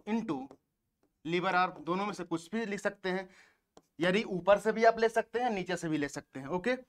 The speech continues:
चलिए मैं ऊपर से ला, ज़ीरो पॉइंट थ्री सिक्स एफ़सी के एक्सयू बी into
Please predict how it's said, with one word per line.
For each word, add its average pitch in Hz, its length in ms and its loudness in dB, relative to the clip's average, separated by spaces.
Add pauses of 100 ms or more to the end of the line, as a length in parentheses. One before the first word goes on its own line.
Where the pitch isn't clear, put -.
(140)
चलिए 120 280 -6
मैं 170 200 -2 (420)
ऊपर 190 260 2
से 214 140 0
ला, 208 100 4
ज़ीरो 202 260 4
पॉइंट 156 340 -2 (100)
थ्री 214 160 -2
सिक्स - 460 -4 (200)
एफ़सी 196 520 -6
के 139 220 -4 (720)
एक्सयू 202 440 -2 (800)
बी 139 460 0 (1000)
into 220 400 2